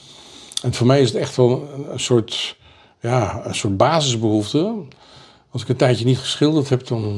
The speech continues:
hm, gaat het kriebelen. En ik heb dus nu het, het voordeel dat ik in het huis waar het ons gezin groot geworden is, woon ik nu in mijn eentje.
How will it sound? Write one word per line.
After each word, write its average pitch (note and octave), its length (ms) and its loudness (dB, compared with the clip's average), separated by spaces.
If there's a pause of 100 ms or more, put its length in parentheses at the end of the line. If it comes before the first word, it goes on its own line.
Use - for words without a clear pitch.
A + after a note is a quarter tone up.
(300)
hm, A2+ 220 0 (680)
gaat A#2 200 -6
het G#2+ 140 -8
kriebelen. D3+ 480 2 (680)
En A2+ 100 -8
ik A2 60 -6
heb A#2 120 4
dus A2 120 0
nu B2 160 8
het, G#2+ 160 0
het A#2+ 160 -8
voordeel A2+ 380 6
dat G#2+ 140 2
ik G2+ 120 0
in A2 560 -10
het G#2 120 -8
huis A2 240 2
waar A2 140 2
het A2 160 0
ons A2 140 -2
gezin A2 320 -2
groot G2+ 260 -4
geworden G#2 320 -2
is, F#2+ 60 -6
woon G2+ 200 -2
ik F#2+ 60 -6
nu G2+ 80 -4
in F#2 80 -4
mijn F#2+ 140 -6
eentje. C3 340 -2